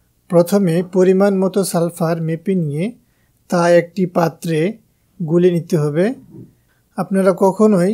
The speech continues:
সরাসরি সালফারকে ট্যাঙ্কির পানিতে ঢেলে দিবেন না, আগে অবশ্যই এটাকে গুলে নেবেন, অন্য পানিতে গুলে নেবেন, তারপরে এটাকে স্প্রে মেশিনে ঢেলে দিবেন। তো আজকের ভিডিওটি এ পর্যন্তই ছিল। আশা করি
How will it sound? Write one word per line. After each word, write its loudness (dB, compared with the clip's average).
সরাসরি 0
সালফারকে -2
ট্যাঙ্কির -2
পানিতে -2
ঢেলে -2
দিবেন -4
না, -8
আগে 0
অবশ্যই 0
এটাকে -2
গুলে 0
নেবেন, -6
অন্য -6
পানিতে -4
গুলে -2
নেবেন, -2
তারপরে -2
এটাকে -2
স্প্রে -4
মেশিনে -4
ঢেলে -6
দিবেন। -12
তো 2
আজকের 8
ভিডিওটি 4
এ 8
পর্যন্তই 2
ছিল। 0
আশা 2
করি 4